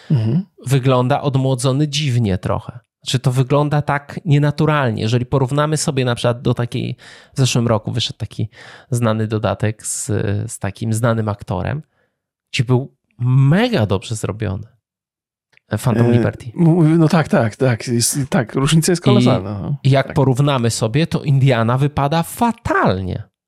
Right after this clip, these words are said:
Speaker 1: Okej.
Speaker 2: Ale to jest trochę stylizowana grafika, więc
Speaker 1: Mhm.
Speaker 2: tak wyszło, ale jest przede wszystkim, e, no jest trochę nierówno, nie? Czyli mamy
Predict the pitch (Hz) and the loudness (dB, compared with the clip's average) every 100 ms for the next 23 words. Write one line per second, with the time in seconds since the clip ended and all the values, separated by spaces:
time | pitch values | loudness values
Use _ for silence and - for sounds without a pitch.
0 | _ _ - - 127 147 202 _ _ 330 | _ _ -12 -4 0 0 -2 _ _ -2
1 | 349 - 262 226 - 180 143 - 110 110 | 0 2 0 0 0 2 2 0 0 0
2 | 110 101 107 170 185 180 196 175 202 202 | 0 0 0 0 -2 -2 -4 -2 0 -2
3 | 214 _ _ _ - 131 123 127 101 117 | -4 _ _ _ -2 0 2 0 -2 -8
4 | - - _ - 131 127 117 - 135 220 | -12 -18 _ -8 -2 0 0 0 2 0
5 | - - - - - 123 175 - - - | -4 -20 -20 -12 -2 2 2 0 -6 -6
6 | - 147 156 135 120 - 175 - - 151 | -4 -2 -2 -2 -2 -2 -2 -4 -8 -2
7 | 127 123 127 123 151 123 127 - - 139 | 0 2 0 -2 -2 0 0 0 0 0
8 | - 143 147 147 160 127 - - 110 139 | 2 2 4 4 2 0 -8 -8 -4 -2
9 | 143 120 120 123 113 | -2 -2 0 2 0